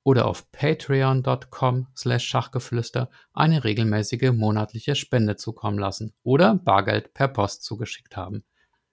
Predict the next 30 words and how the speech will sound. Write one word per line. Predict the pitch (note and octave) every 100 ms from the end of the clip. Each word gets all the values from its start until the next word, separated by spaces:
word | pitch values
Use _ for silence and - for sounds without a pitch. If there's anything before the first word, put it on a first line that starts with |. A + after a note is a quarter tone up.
| _
Das | A2 -
Ganze | F3+ G#3+ F#3 D3
wird | A#2
verwendet, | - G2+ A2 A#2 B2
um | C#3+ F#2+
die | A2+
Ausgaben | C#3 D3+ - B2 A#2+ B2 C#3
aus | G#2
diesem | - G#2+ G2+
Podcast | A#2 A#2 A2 G#2+ -
zu | A2
bestreiten, | G#2+ - A2+ G2+ - - - _ _ _ _
zum | F3+ C#3+
Beispiel | A#2 - G2+
die | G2+
Homepage-Gebühren | A#2+ B2+ A#2 - - A#2 A#2 A#2+ A2 G#2+ -
und | F3+ G3 -
die | A2+
Mikrofone | G#2 - G2+ - G2+ G2
für | - C3
die | D3
Gäste. | G2+ - - A#2+ _ _ _ _ _ _ -
Ja, | G#2+
vielen | - C3+ B2
Dank | D#3 A#3 - -
an | A2+ G2+
folgende | - C#3+ G3 E3+ E3
Personen | G#2 F#2+ G2+ A2 A#2 A#2+ -
oder | A2+ B2+ -
Einrichtungen: | G#2+ G2 - A#2+ A#2+ B2